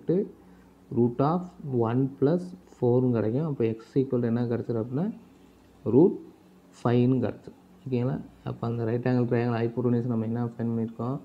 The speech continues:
ஹைப்போடெனியஸ் வந்து X is equal to five, ரூட் ஃபைவ்னு ஃபைண்ட் பண்ணியிருக்கோம். ஓகேங்களா? அப்போ இதை வச்சுட்டு sin X ஃபைண்ட் பண்ணால் என்ன கிடைக்கும்? sin X-ங்கிறது opposite side by hypotenuse ஃபைண்ட் பண்ணலாம். அதே மாதிரி cos X வந்து ஃபைண்ட் பண்ணிங்க அப்படின்னா,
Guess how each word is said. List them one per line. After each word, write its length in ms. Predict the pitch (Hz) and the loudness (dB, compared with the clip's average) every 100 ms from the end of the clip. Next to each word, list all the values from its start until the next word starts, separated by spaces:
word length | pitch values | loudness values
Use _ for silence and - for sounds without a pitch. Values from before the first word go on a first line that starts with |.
| - - - _ _ | -16 -20 -20 _ _
ஹைப்போடெனியஸ் 520 | - 117 123 117 113 113 | -8 -2 0 0 0 -2
வந்து 160 | 120 180 143 | -2 0 0
X 180 | 117 135 | 0 -4
is 140 | - | -2
equal 300 | 127 120 110 110 | -2 0 -2 -2
to 80 | 175 220 - - - - | -4 -4 -8 -20 -20 -6
five, 240 | 120 113 117 131 - | -2 0 -2 -6 0
ரூட் 220 | 139 139 - | 4 4 2
ஃபைவ்னு 320 | 113 110 147 | -2 0 -2
ஃபைண்ட் 220 | - 107 | -2 -4
பண்ணியிருக்கோம். 300 | 104 117 - - _ _ 135 | -4 -8 -12 -20 _ _ -6
ஓகேங்களா? 260 | 139 143 - | -2 -2 -6
அப்போ 180 | - 135 | -2 2
இதை 160 | 127 143 | 4 6
வச்சுட்டு 280 | 143 143 147 | 6 6 2
sin 260 | 143 127 127 | 4 2 2
X 180 | 127 | 0
ஃபைண்ட் 180 | - 117 | -2 -2
பண்ணால் 160 | 120 117 | 0 -2
என்ன 100 | 117 | -2
கிடைக்கும்? 340 | 113 110 123 147 | -2 -4 -4 -8
sin 240 | 143 123 123 | -6 -2 -2
X-ங்கிறது 340 | 123 127 117 - | 0 -2 -2 -2
opposite 520 | - - 131 123 127 | -6 -4 -2 0 -2
side 220 | - 117 117 | -2 -4 -2
by 140 | 131 220 - - - - - - - _ _ - | 0 -2 -6 -18 -20 -20 -20 -20 -20 _ _ -6
hypotenuse 540 | 113 123 113 110 107 | 0 2 2 2 -2
ஃபைண்ட் 220 | - 107 107 | -2 -2 0
பண்ணலாம். 300 | 104 123 175 - - - _ - | -2 -4 -6 -10 -20 -20 _ -2
அதே 100 | 120 | 2
மாதிரி 200 | 127 143 | 4 2
cos 280 | 143 113 139 - | 0 0 2 2
X 200 | 143 143 | 2 2
வந்து 160 | 127 131 | 4 4
ஃபைண்ட் 220 | 131 117 | 2 2
பண்ணிங்க 220 | 117 113 107 | 2 2 0
அப்படின்னா, 260 | 104 135 | -2 -4